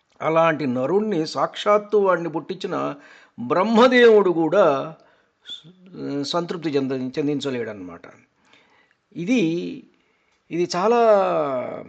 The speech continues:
అద్భుతమైనటువంటి శ్లోకం భర్తృహరి. దీన్ని psychology and management aspects-లో చూస్తే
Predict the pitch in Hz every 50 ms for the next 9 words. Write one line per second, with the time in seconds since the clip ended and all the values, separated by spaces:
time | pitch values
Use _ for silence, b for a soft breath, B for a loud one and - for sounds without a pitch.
0 | - - _ - 165 175 170 - 247 254 233 214 196 180 165 156 151 127 - 143
1 | 135 131 135 - 208 131 127 135 143 - - 131 143 151 156 151 143 123 123 120
2 | - - - - - - - - - _ _ b b b b b b b b 175
3 | 208 214 190 - 156 147 160 - 214 208 208 208 196 196 185 185 165 151 143 151
4 | 165 175 170 175 165 139 131 123 123 - - 135 - - - 135 - - 117 104
5 | - - 110 151 190 196 175 151 147